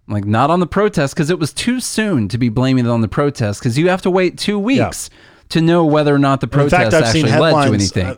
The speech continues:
Speaker 2: I've seen headlines that say, uh, no evidence of new coronavirus
Speaker 1: <clears throat>
Speaker 2: cases from protests.
Speaker 1: Well, that's what we'll be talking about right
Speaker 2: <laughs>
Speaker 1: afterwards,
Speaker 2: So
Speaker 1: because we have to go through the hypocrisy in this idea.
Speaker 2: Yeah.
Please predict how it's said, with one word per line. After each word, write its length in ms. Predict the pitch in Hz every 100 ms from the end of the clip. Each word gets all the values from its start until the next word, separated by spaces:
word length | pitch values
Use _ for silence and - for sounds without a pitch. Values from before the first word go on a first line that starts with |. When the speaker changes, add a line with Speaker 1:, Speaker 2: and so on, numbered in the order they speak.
| 135
Speaker 2:
I've 80 | -
seen 160 | 147
headlines 540 | 120 160 160 143 127 107
that 120 | 123
say, 480 | - 131 123 117 104 - _ _ _
uh, 180 | 120 117
no 320 | 110 120 139 151
evidence 520 | 143 135 135 127 -
of 380 | 127 123 110 101
new 260 | 120 135
coronavirus 640 | 131 131 131 123 117 117 -
Speaker 1:
<clears throat> 80 |
Speaker 2:
cases 320 | 123 113 117 -
from 360 | 120 117 110
protests. 600 | 98 127 113 98 80 -
Speaker 1:
Well, 160 | 120 131
that's 260 | 117 127 147
what 100 | 131
we'll 80 |
be 120 | 123 127
talking 280 | 147 143
about 180 | 131 123
right 120 | 123
Speaker 2:
<laughs> 120 | - 202
Speaker 1:
afterwards, 340 | - 98 95
Speaker 2:
So 80 | 147
Speaker 1:
because 200 | 139 123
we 120 | 139
have 160 | 143 143
to 80 |
go 140 | 135 139
through 200 | 165 151
the 60 |
hypocrisy 580 | 123 120 185 175 143 113
in 80 | 107
this 140 | 104
idea. 260 | 117 117 127
Speaker 2:
Yeah. 180 | 123